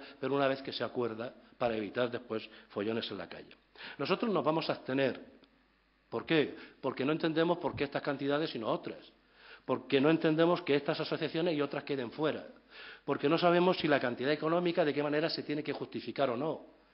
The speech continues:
Y a lo mejor no compartimos, compartimos con ustedes la cantidad económica, pero no compartimos el modelo de justificación. Y para nosotros todo eso es importante. Incluso algunos partidos suyos,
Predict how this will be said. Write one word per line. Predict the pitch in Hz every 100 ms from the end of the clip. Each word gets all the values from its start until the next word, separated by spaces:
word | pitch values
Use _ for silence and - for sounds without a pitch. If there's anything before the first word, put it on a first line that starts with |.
| -
Y | 123
a |
lo | -
mejor | - 165
no | 160
compartimos, | 175 165 143 - 156 127
compartimos | 101 123 117 127 151
con | 151 147
ustedes | - 180 156 110 - - - -
la | - 123
cantidad | 110 110 139
económica, | 156 156 165 160 180
pero | 147 131
no | 139
compartimos | 139 147 139 131 139 131
el | 120
modelo | 117 120 123
de | 110
justificación. | 110 113 107 101 - 170 107 - - - _ -
Y |
para | 123 123
nosotros | 120 165 190 165
todo | 156 143
eso | 151
es | 151
importante. | 127 95 - 90 82 - _ _ _ _ _ _ - -
Incluso | 143 139 131 - 101 - -
algunos | 123 135 208 196
partidos | 160 123 165 147 -
suyos, | 160 120 113